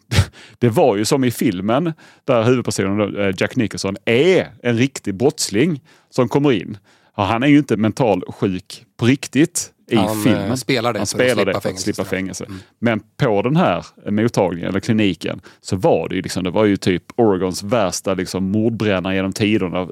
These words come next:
Speaker 1: Riktigt så grova sexuella förbrytare,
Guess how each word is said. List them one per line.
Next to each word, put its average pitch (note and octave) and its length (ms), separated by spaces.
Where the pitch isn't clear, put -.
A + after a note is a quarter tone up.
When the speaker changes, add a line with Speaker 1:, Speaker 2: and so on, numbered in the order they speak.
Speaker 1:
Riktigt C3 640
så A2+ 140
grova A2 400
sexuella G2 560
förbrytare, G2 760